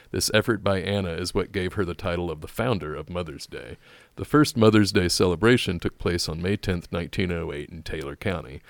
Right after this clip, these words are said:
While other locations may have observed Mother's Day in some sort of fashion, it was Anna who got put on the calendar, and so she is credited as the founder.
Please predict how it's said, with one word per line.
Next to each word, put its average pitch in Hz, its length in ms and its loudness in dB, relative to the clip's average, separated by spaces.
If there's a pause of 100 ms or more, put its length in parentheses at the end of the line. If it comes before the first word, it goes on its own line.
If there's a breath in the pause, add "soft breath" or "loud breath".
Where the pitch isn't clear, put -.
(280 loud breath)
While 95 200 2
other 113 220 10
locations 95 580 2
may 90 100 0
have 85 140 -2
observed 98 400 0
Mother's 82 340 -2
Day 87 160 -4
in 80 120 -6
some 147 180 -2
sort 87 220 -2
of 82 80 -4
fashion, 78 400 -4
it 69 80 -10
was 78 160 -8
Anna 104 300 -4
who 92 100 -6
got 82 240 -6
put 92 160 0
on 85 120 -4
the 82 80 -8
calendar, 76 540 -8
and 76 120 -12
so - 140 -6
she 120 220 -2
is 92 140 0
credited 80 480 -8
as 73 160 -10
the - 100 -14
founder. - 480 -12